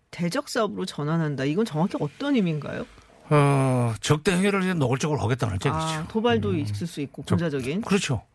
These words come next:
Speaker 1: 어.
Speaker 2: 그다음에 이미 예고를 했는데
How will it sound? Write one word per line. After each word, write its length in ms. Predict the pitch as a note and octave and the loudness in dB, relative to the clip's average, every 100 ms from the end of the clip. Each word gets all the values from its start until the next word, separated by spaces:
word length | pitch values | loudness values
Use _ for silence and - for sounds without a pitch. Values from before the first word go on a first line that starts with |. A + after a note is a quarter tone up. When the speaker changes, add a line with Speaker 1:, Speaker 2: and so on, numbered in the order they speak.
| _ - | _ -16
Speaker 1:
어. 380 | F#3+ - F#2 G2+ | -12 -10 -10 -4
Speaker 2:
그다음에 520 | A2+ C#3+ D#3 D3+ C3 G2+ _ _ - | 0 4 4 4 2 -4 _ _ -6
이미 280 | C3 D#3+ D#3+ | -2 2 2
예고를 320 | C3 D#3 C3 | 2 0 0
했는데 720 | A#2+ E3+ C3+ A2 D#3+ C3 E2+ | 0 0 2 2 2 0 -2